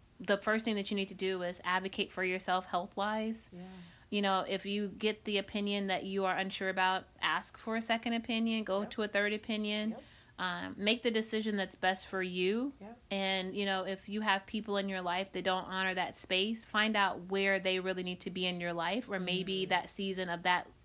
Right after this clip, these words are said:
Speaker 1: person in your life is over. But
Speaker 2: Yeah.
Speaker 1: you have to be mindful that your decision is the one you have to live with, and it's not. But again, call on God and
Speaker 2: Mm-hmm.
Speaker 1: ask for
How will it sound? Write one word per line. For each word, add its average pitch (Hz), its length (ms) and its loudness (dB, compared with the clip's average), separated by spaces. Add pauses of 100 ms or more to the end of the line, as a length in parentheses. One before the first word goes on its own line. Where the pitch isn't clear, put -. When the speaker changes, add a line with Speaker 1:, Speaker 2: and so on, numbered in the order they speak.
(100)
Speaker 1:
person 190 300 -4
in 180 100 -4
your 175 120 -2
life 175 340 -2
is 175 180 -8
over. 165 520 -4 (640)
But 202 180 0
Speaker 2:
Yeah. 226 60 0
Speaker 1:
you 214 40 0
have 208 260 8
to 214 80 0
be 196 160 -2
mindful 190 480 0
that 180 260 -2
your 208 200 2
decision 190 500 -4
is 180 100 -6
the 180 120 -2
one 175 240 -4
you 170 120 -6
have 175 240 -2
to 175 100 -4
live 170 260 -6
with, 170 400 -4
and 175 120 -8
it's 175 160 -8
not. 175 320 -2
But 214 260 0 (180)
again, 196 560 0 (1000)
call 240 300 2
on 311 180 4
God 185 520 2 (140)
and 190 120 0
Speaker 2:
Mm-hmm. 202 140 8
Speaker 1:
ask 240 160 -2
for 214 560 2